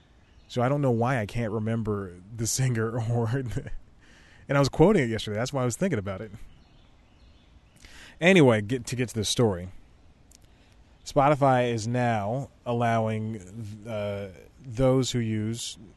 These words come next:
Anchor, for instance, the podcast creation platform, to allow, to play music. And so, ass-, assuming, I'm assuming that they're, they're going to, um,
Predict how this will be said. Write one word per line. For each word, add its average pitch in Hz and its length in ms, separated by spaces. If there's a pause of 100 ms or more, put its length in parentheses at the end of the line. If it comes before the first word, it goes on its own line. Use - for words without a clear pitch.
Anchor, 101 300
for 98 220
instance, - 480 (960)
the 113 60
podcast 104 420
creation 98 260
platform, 113 460 (420)
to 131 640 (1080)
allow, 131 520
to 131 220
play 127 260
music. 139 340 (680)
And 127 140
so, 117 320
ass-, 113 320 (1120)
assuming, 131 600
I'm 110 140
assuming 113 320
that 92 140
they're, 98 240
they're 117 240
going 110 360
to, 98 440 (240)
um, 95 460